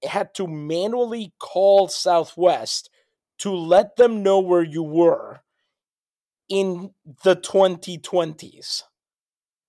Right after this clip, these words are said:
where I would conservatively estimate forty-five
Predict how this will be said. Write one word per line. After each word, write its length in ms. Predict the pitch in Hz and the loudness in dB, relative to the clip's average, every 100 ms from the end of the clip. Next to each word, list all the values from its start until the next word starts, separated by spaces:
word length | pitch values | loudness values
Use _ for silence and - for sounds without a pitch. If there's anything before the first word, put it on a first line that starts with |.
| _ | _
where 500 | 185 196 190 185 - _ _ _ _ _ _ _ _ _ - | 0 6 8 6 2 _ _ _ _ _ _ _ _ _ -2
I 280 | 180 185 185 _ _ | 0 0 -6 _ _
would 340 | 180 185 - _ _ _ _ | 0 0 0 _ _ _ _
conservatively 800 | 226 208 - 294 262 240 220 190 | -4 -2 0 4 6 4 4 2
estimate 380 | 185 - 180 165 | 2 2 -2 -2
forty-five 1080 | - 170 175 170 - 151 156 160 160 - | -6 -2 -2 -2 -2 0 2 2 -2 -8